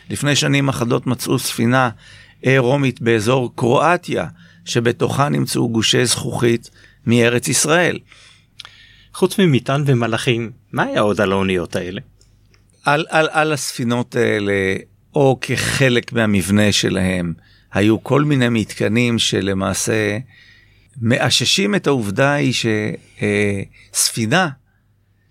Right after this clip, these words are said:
Speaker 1: היא הייתה למעשה כמעט, אפשר להגיד, פאר הטכנולוגיה של אותם ימים.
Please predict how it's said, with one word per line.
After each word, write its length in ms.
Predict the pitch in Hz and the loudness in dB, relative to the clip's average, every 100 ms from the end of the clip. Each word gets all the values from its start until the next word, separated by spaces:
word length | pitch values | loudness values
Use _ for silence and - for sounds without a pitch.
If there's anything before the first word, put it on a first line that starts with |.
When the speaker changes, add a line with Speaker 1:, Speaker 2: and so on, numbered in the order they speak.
| _ | _
Speaker 1:
היא 100 | 117 | -4
הייתה 260 | 110 - 139 | -4 -2 -2
למעשה 420 | 175 156 131 156 | 0 -2 -2 -4
כמעט, 400 | 135 147 143 143 | -4 -4 -4 -6
אפשר 200 | 135 147 | -6 -4
להגיד, 280 | 160 135 139 | 0 0 0
פאר 320 | 127 139 143 | 0 0 0
הטכנולוגיה 680 | 143 131 - 127 117 120 113 | -2 -2 -2 0 2 2 -2
של 200 | - 107 | -4 -6
אותם 300 | - 107 117 | -6 -4 -2
ימים. 420 | 110 95 90 85 | 0 -2 -2 -4